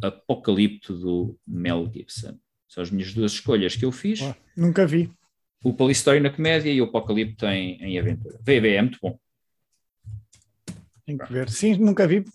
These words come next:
Speaker 2: foi mesmo por, por não, não calhou, mas já, já o tive para ver várias vezes e já o apanhei na televisão também algumas vezes, ou seja, já conheço algumas cenas, mas tenho que o ver, sim.
Speaker 1: Vê, ele passa muitas vezes no, no Hollywood, por exemplo, passa muitas vezes aí.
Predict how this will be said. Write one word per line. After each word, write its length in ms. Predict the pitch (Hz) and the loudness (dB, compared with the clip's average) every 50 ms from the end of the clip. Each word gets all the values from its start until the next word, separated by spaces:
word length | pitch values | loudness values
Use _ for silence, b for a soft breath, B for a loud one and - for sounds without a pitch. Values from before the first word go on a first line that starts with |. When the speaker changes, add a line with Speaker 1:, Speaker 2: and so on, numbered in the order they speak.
| 202 202 208 196 170 - | 0 0 0 -2 -4 -6
Speaker 2:
foi 260 | - - - 185 170 | -6 -2 0 0 2
mesmo 400 | 175 175 170 139 - 175 160 135 - | 2 0 0 -2 0 -2 -2 -2 -2
por, 160 | - 170 156 147 151 147 139 - | -2 0 0 2 2 0 -2 -4
por 220 | _ - 151 143 139 | _ -6 -6 -4 -4
não, 420 | 147 143 143 143 147 143 143 147 | -4 -4 -4 -4 -4 -4 -6 -4
não 200 | 139 135 139 139 | -4 -4 -4 -4
calhou, 400 | - - 143 127 120 127 131 131 | -4 -4 -4 -4 -2 -4 -6 -6
mas 260 | 135 135 135 131 120 - - - | -8 -8 -8 -8 -8 -10 -10 -8
já, 400 | 139 135 127 123 127 139 139 123 - | -6 -6 -6 -4 -4 -6 -6 -6 -8
já 220 | - 135 143 139 | -8 -6 -6 -4
o 60 | 135 131 | -6 -6
tive 200 | - 143 135 - | -8 -12 -12 -10
para 120 | - 135 139 | -8 -8 -6
ver 140 | 127 143 135 | -4 -4 -2
várias 300 | 143 143 143 151 135 127 | -2 -2 -2 -2 -4 -4
vezes 260 | 143 147 135 117 120 | -4 -4 -6 -6 -6
e 80 | 139 | -6
já 160 | 123 143 156 151 | -2 0 0 0
o 40 | |
apanhei 280 | 143 - 156 156 160 156 | 0 -2 -2 -2 -2 -2
na 100 | 156 160 | -4 -4
televisão 380 | 151 - 156 147 156 147 165 160 | -6 -4 -4 -2 -2 -2 -2 -4
também 240 | - 175 160 160 156 | -4 -4 -2 0 0
algumas 320 | 156 151 151 160 165 147 | -2 -2 -2 -2 -4 -4
vezes, 220 | 135 143 139 123 135 | -4 -4 -4 -4 -6
ou 80 | 143 | -8
seja, 300 | 143 - 143 127 117 131 | -6 -6 -6 -6 -6 -4
já 120 | 131 139 127 | -4 -4 -6
conheço 300 | - - 143 131 - 147 | -6 -10 -12 -10 -8 -8
algumas 300 | 147 143 143 139 127 - | -6 -6 -6 -6 -6 -8
cenas, 360 | - 139 139 147 160 165 - - _ b b b b b b b b - | -6 -6 -6 -6 -8 -10 -14 -18 _ b b b b b b b b -4
mas 140 | 160 156 147 | -4 -2 0
tenho 160 | - 175 156 | 0 0 0
que 120 | 131 - 170 | 2 2 2
o 60 | 147 | 2
ver, 220 | 127 131 123 120 | 2 2 0 -2
sim. 240 | - - - 131 120 - _ b b b b _ | -4 -6 -10 -10 -12 -12 _ b b b b _
Speaker 1:
Vê, 160 | - 120 131 143 | 0 2 4 4
ele 100 | 151 139 | 4 4
passa 260 | - 156 147 143 - 147 | 2 2 0 0 0 -2
muitas 240 | 139 120 127 110 | -2 -2 -4 -4
vezes 340 | 98 95 101 107 104 101 104 | -2 0 2 2 0 0 -2
no, 420 | 98 98 98 92 87 87 85 80 - 95 95 | -2 -2 -2 -2 -2 -4 -6 -8 -10 -12 -10
no 120 | 90 92 | -8 -4
Hollywood, 420 | 95 98 95 98 92 92 98 - - - | -2 -2 0 0 0 0 -2 -2 -4 -6
por 140 | - 82 | -4 -4
exemplo, 420 | 82 82 85 85 87 90 - 92 90 | -4 -2 -2 -4 -4 -4 -6 -10 -8
passa 280 | - - 90 - - 101 | -6 -8 -8 -6 -8 -10
muitas 180 | 95 - 92 | -10 -10 -10
vezes 260 | 92 92 87 85 85 92 - | -8 -8 -8 -8 -8 -10 -12
aí. 200 | 87 82 76 - | -10 -10 -10 -12